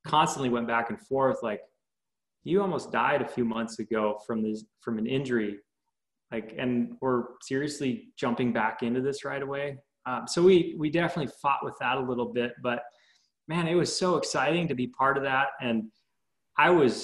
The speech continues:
so nervous, uh, riding the course at X Games. I mean, it's not just a standard Supercross course that you see all the pros ripping around on. I, it's X Games. They always do it, like, twenty percent bigger and better and gnarlier than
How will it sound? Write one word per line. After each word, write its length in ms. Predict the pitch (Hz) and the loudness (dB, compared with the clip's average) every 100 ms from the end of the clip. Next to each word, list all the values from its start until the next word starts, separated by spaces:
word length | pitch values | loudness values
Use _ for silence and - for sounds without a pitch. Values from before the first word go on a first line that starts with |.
| - - | -8 -2
so 280 | 131 131 139 | 2 2 2
nervous, 560 | 127 120 123 135 - - - _ - | 4 4 4 2 -2 -10 -16 _ -10
uh, 180 | 127 123 - - | -8 -8 -12 -10
riding 420 | 123 120 117 139 | -2 0 2 0
the 80 | 123 | 0
course 460 | 117 120 120 123 135 | -2 2 2 2 0
at 160 | 117 | -2
X 240 | 120 110 - | 0 -4 -2
Games. 240 | 120 123 123 | -2 -2 -2
I 40 | |
mean, 200 | 131 135 - _ _ | -2 -2 -4 _ _
it's 260 | 202 226 233 | 6 6 6
not 240 | 285 277 | 4 4
just 220 | 226 202 170 | 4 2 2
a 40 | |
standard 580 | - - 170 180 175 139 | 0 -2 0 4 2 2
Supercross 720 | - 180 180 165 151 131 127 - | 2 2 4 2 2 0 0 0
course 260 | 127 127 | 2 2
that 80 | 139 | 0
you 80 | 135 | -2
see 160 | 123 156 | 0 0
all 100 | 139 | 0
the 80 | |
pros 460 | - - 120 147 131 | -2 2 2 2 0
ripping 260 | 139 143 139 | -4 -2 -4
around 240 | 139 151 | -2 0
on. 300 | 151 170 170 - _ _ _ _ - | 0 -2 -4 -10 _ _ _ _ -6
I, 240 | 151 127 - - - | -6 -6 -14 -12 -2
it's 160 | 160 | 0
X 260 | 156 175 - | 2 0 -2
Games. 320 | 131 123 127 | -2 0 0
They 160 | 123 143 | 0 2
always 300 | 160 151 117 - | 4 2 0 -4
do 140 | 139 156 | 0 2
it, 120 | - - | 2 0
like, 220 | 123 117 - _ | -2 -2 -6 _
twenty 280 | - 156 151 | -4 -2 0
percent 460 | 135 123 151 131 | -2 -2 -2 -2
bigger 300 | 127 139 135 127 | 0 0 2 2
and 100 | 117 | 2
better 300 | 127 135 120 | 2 4 2
and 160 | 113 | 2
gnarlier 580 | 117 123 139 123 110 107 | 0 0 0 0 -2 -4
than 340 | 113 107 107 | -4 -6 -6